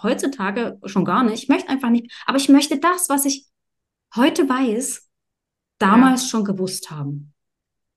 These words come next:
Speaker 2: Und auch zu wissen, das Leben passiert für uns. Alles, was uns geschieht, passiert für uns und möchte uns etwas zeigen. Ganz ehrlich, da hab ich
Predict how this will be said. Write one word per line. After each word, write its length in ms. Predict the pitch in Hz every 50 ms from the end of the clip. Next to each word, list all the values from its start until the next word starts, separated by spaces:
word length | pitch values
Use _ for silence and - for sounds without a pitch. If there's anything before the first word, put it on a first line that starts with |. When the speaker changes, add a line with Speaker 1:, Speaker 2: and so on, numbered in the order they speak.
| _ -
Speaker 2:
Und 340 | 254 277 302 339 - - 240
auch 380 | 214 247 269 285 - - -
zu 320 | - - 220 190 180 175 -
wissen, 580 | 226 262 285 285 - - 262 254 277 294 330 370 370 _ _ _ _ _ _ _ _ _ _ _
das 300 | - 202 190 190 - -
Leben 600 | 202 196 214 226 247 247 247 247 254 254 254 _ _ _
passiert 540 | - 226 208 208 - - 220 214 202 -
für 340 | - - - 220 208 208 -
uns. 220 | 180 160 185 185 -
Alles, 400 | - - 208 220 247 262 247 -
was 220 | 226 220 220 214 185
uns 220 | 214 214 214 -
geschieht, 500 | - 202 190 - 208 208 214 214 - _
passiert 400 | - 208 190 190 - 208 190 185
für 440 | - - - - 233 226 240 - -
uns 340 | - 170 180 185 214 220 -
und 160 | - 196 190
möchte 340 | 214 202 196 - - 220 226
uns 140 | 208 202 -
etwas 400 | - 180 - - 190 - - -
zeigen. 400 | - 190 190 190 180 175 - - - - - - - - - - _ _ _ _ - - _ _
Ganz 220 | - 226 247 262 247 -
ehrlich, 400 | - 233 254 277 285 285 285 - -
da 160 | 208 202 185
hab 160 | 214 220 -
ich 440 | - - 226 - - - - -